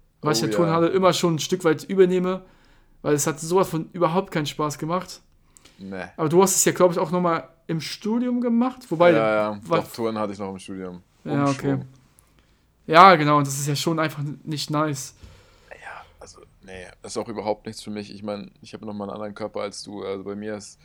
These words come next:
Speaker 2: das geht gar nicht. Das geht gar
Speaker 1: Nee.
Speaker 2: nicht. Das, das schafft mein langer Körper nicht, dass ich den
Speaker 1: Ja,
Speaker 2: Schwingen
Speaker 1: und
Speaker 2: so ein Ding schwing.
Speaker 1: was auch sehr lange Zeit tabu war in den Turnhallen, waren die Duschen, weil es hat nie jemand geduscht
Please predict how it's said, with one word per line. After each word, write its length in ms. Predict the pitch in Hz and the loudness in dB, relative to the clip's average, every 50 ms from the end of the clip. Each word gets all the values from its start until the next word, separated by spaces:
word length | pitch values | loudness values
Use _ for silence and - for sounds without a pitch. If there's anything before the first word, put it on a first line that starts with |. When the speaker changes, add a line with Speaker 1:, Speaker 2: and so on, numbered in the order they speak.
| - _ _ _ _ _ _ _ _ _ - | -20 _ _ _ _ _ _ _ _ _ -16
Speaker 2:
das 160 | 101 - - | -16 -16 -12
geht 260 | - 104 - _ - | -12 -12 -14 _ -8
gar 180 | - 107 107 110 | -2 -2 -2 0
nicht. 320 | 110 101 98 - - _ _ _ _ _ _ _ | -2 -4 -8 -10 -16 _ _ _ _ _ _ _
Das 220 | - 104 101 - | -14 -14 -14 -12
geht 240 | - 101 98 - - | -12 -12 -14 -10 -6
gar 160 | 143 139 139 135 | -4 -4 -2 0
Speaker 1:
Nee. 100 | 131 127 | 0 -2
Speaker 2:
nicht. 100 | 123 123 | -2 -2
Das, 360 | 127 131 127 - - - - - | -4 -8 -10 -12 -16 -18 -18 -16
das 120 | - 101 - | -14 -14 -10
schafft 240 | - 107 - _ - | -10 -12 -12 _ -14
mein 80 | 95 | -12
langer 240 | 92 95 95 92 92 | -10 -10 -10 -10 -12
Körper 260 | - 98 92 90 95 95 | -10 -10 -12 -10 -12 -14
nicht, 280 | 95 98 - - _ _ _ _ _ | -16 -16 -18 -20 _ _ _ _ _
dass 120 | - 101 | -20 -20
ich 120 | 104 101 - | -20 -20 -16
den 140 | - 98 135 | -8 -2 2
Speaker 1:
Ja, 100 | 139 147 | 4 4
Speaker 2:
Schwingen 100 | 156 175 190 196 | 6 6 4 4
Speaker 1:
und 60 | 202 | 2
Speaker 2:
so 160 | - 190 101 | -6 -8 -10
ein 80 | 98 92 | -12 -12
Ding 140 | 101 - | -14 -14
schwing. 320 | - - - - - 92 92 _ _ _ _ _ _ _ _ _ _ _ _ _ | -16 -16 -18 -16 -16 -18 -18 _ _ _ _ _ _ _ _ _ _ _ _ _
Speaker 1:
was 260 | 156 147 151 143 - - | -4 -4 -2 -2 0 -2
auch 180 | 151 156 135 | -2 -2 -2
sehr 180 | 131 160 156 165 | 0 2 2 4
lange 440 | 185 190 202 202 185 175 156 - - | 4 4 2 2 0 -2 -4 -8 -8
Zeit 280 | - - 165 165 - | -4 -2 -2 -2 -2
tabu 360 | - 160 147 131 151 156 160 | -6 -8 -6 -4 -4 -4 -2
war 180 | 185 196 226 240 | 0 0 -2 -2
in 80 | - 160 | -2 -4
den 140 | 156 151 143 | -4 -4 -4
Turnhallen, 540 | 143 170 170 165 170 180 180 180 170 151 151 | -4 -6 -6 -4 -4 -4 -4 -4 -4 -6 -6
waren 140 | 156 156 151 | -6 -6 -6
die 80 | 151 | -6
Duschen, 340 | 143 202 247 240 - - 135 | -2 -2 -2 -2 -2 -4 -4
weil 60 | 131 | -4
es 80 | 131 131 | -4 -6
hat 140 | 151 143 - | -6 -8 -4
nie 80 | 170 180 | -4 -4
jemand 240 | 175 170 170 156 139 | -2 -2 -2 -2 -4
geduscht 500 | 170 160 196 196 - - - - - | -4 -4 -4 -6 -6 -8 -12 -16 -20